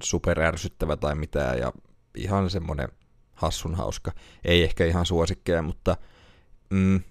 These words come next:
ihan, ihan fine uutinen meikäläisen mielestä. Sitten pyöri huhu, että Indiana Jones vitosesta, jota meikäläinen odottaa tosi innolla,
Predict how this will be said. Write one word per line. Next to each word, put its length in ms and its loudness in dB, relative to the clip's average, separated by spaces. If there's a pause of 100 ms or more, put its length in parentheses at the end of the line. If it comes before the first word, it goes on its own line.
(280)
ihan, 400 2
ihan 240 6
fine 300 6
uutinen 280 2
meikäläisen 520 0
mielestä. 400 -6 (340)
Sitten 380 2
pyöri 240 8
huhu, 400 6
että 380 2 (240)
Indiana 440 6 (140)
Jones 300 2
vitosesta, 640 0 (120)
jota 200 2
meikäläinen 500 4
odottaa 360 -2
tosi 420 0
innolla, 440 -2